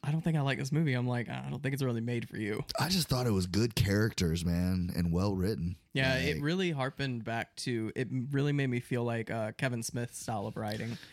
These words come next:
Speaker 2: Right.
Speaker 1: A lot of dialogue, a lot of, like, different stories and everything.
Speaker 2: And
Speaker 1: And
Speaker 2: just the, the absurdness of it being in fucking Salt Lake,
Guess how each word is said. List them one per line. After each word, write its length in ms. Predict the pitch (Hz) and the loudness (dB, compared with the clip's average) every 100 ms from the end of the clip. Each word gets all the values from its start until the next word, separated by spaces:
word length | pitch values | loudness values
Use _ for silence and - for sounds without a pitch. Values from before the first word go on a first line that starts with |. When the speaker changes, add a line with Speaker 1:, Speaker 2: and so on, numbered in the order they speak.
| - | 0
Speaker 2:
Right. 240 | 98 87 - | 2 2 0
Speaker 1:
A 20 | |
lot 180 | 117 127 | 0 0
of 100 | 131 | 2
dialogue, 760 | 127 123 123 120 123 123 123 127 - - - | 2 2 2 2 2 2 0 -6 -16 -20 -10
a 40 | |
lot 240 | 120 123 123 | -4 -2 0
of, 40 | |
like, 240 | 120 117 - | 0 -2 -2
different 320 | 131 131 135 - | -2 0 -2 -2
stories 760 | - 123 120 120 120 120 131 | -2 0 0 0 0 -2 -2
and 260 | 113 110 110 | -2 -4 -4
everything. 540 | 120 117 123 120 117 117 | -4 -2 -2 -2 -2 0
Speaker 2:
And 100 | 113 | 2
Speaker 1:
And 100 | 113 | 4
Speaker 2:
just 240 | 135 - | 2 2
the, 220 | 104 87 85 | 2 2 0
the 240 | 98 87 87 | 0 2 2
absurdness 760 | 90 87 - 113 120 110 90 98 | 0 2 2 4 2 2 2 2
of 120 | 92 | 2
it 160 | 87 78 | 0 0
being 240 | 90 95 | 0 2
in 100 | 87 | 0
fucking 440 | - - 98 85 82 | -2 -2 -2 0 0
Salt 460 | - - 92 95 | 0 2 0 0
Lake, 440 | 82 85 95 - | 0 0 0 -4